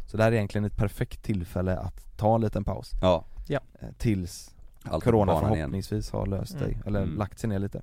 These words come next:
Speaker 2: Mm.
Speaker 3: Men sen när vi kommer tillbaka, helvete.
Speaker 1: Jävlar vad
Speaker 3: Jag
Speaker 1: grejer.
Speaker 3: hoppas att allt har lagt sig då,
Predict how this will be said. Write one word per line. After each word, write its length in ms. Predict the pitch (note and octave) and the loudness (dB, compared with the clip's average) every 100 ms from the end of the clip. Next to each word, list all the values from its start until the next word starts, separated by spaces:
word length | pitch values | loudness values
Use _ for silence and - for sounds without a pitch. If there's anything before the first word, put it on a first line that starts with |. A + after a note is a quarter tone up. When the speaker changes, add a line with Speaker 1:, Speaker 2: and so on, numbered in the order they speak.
| - | -4
Speaker 2:
Mm. 280 | E2+ D#2+ D2+ - - - | -4 -2 -6 -14 -18 -6
Speaker 3:
Men 160 | C#3 D3 | 0 2
sen 260 | - G3 | 4 4
när 80 | F#3+ | 4
vi 100 | D#3 | 4
kommer 220 | D3 C#3+ | 4 2
tillbaka, 500 | C3+ B2+ G#2 - D#3 D#3+ - - - | 2 2 2 2 2 2 -6 -20 -16
helvete. 1080 | - G3+ E3+ B2+ A2+ D#3+ G#3 - - F2 - | 2 6 8 6 0 2 2 2 -4 -6 -6
Speaker 1:
Jävlar 520 | F#2+ F#2 - G2 G2 | -6 -8 -6 -2 0
vad 120 | F#2+ | 6
Speaker 3:
Jag 100 | F3 | 8
Speaker 1:
grejer. 140 | F#3+ A3+ | 8 6
Speaker 3:
hoppas 380 | - - G#3+ G#3+ | 4 4 4 4
att 160 | G3 | 6
allt 220 | F#3 E3+ | 6 6
har 80 | D#3+ | 4
lagt 280 | D#3 C3+ - | 4 4 0
sig 280 | - D#3 D#3+ | 0 2 4
då, 260 | D3 C3 | 6 6